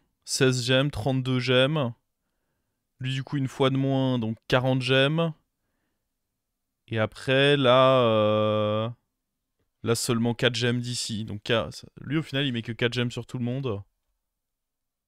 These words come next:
Donc, on est sur du quarante-quatre gemmes sur tout le monde. Sachant que les gemmes donnent, du coup... Euh,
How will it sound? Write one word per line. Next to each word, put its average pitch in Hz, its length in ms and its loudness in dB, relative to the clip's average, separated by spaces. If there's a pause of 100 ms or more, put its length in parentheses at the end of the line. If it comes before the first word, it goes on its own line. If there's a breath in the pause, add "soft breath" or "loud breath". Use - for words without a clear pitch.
(880)
Donc, - 120 -14
on 101 100 -2
est 117 60 0
sur 120 180 -4
du 113 100 -4
quarante-quatre 127 520 0
gemmes 123 240 0
sur 120 200 -10
tout - 100 -12
le 123 80 -8
monde. 123 400 -2 (680)
Sachant 120 320 -4
que 131 100 -6
les 113 100 0
gemmes 123 280 0
donnent, 120 200 0
du 120 140 -6
coup... 131 360 -2
Euh, 113 540 2